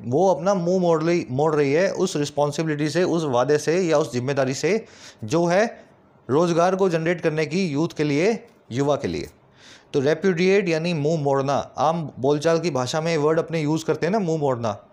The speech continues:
अंग्रेजी में रेपुडिएट बोलते हैं। इसको जितना हो सके यूज़ करो, बोला करो इसको,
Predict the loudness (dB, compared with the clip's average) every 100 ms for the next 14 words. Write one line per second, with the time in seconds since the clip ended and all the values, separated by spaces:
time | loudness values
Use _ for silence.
0 | -10 -2 0 0 -2 0 -2 -2 -2 0
1 | 0 0 0 -2 -4 -4 -2 -2 -4 -8
2 | -4 -2 -2 -4 -2 0 -2 -2 -4 -4
3 | 0 2 2 0 -2 -6 -14